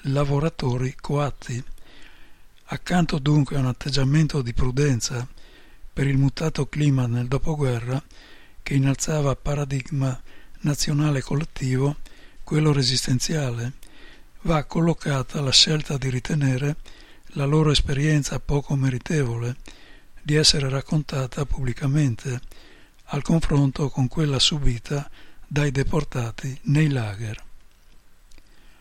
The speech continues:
Infine, anche sul piano storiografico,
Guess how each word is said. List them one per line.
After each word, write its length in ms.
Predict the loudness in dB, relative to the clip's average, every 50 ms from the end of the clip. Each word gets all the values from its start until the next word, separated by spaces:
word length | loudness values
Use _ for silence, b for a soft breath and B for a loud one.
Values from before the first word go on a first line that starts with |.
| b b b b -16 0
Infine, 720 | 4 6 10 12 12 12 12 8 4 4 2 0 -2 -4 -10 -18 -20 -20 -20 -20 -20 -20 -20 -20 -20 -20 -20 -20 -20 -20 -20 -20 -20 -18 -18 -18 -2
anche 300 | 2 4 4 4 4 2
sul 220 | 2 2 2 2
piano 360 | 2 2 4 4 4 4 4
storiografico, 1080 | 4 2 0 0 0 0 0 0 0 0 -2 0 0 0 0 0 0 0 -2 -2 -2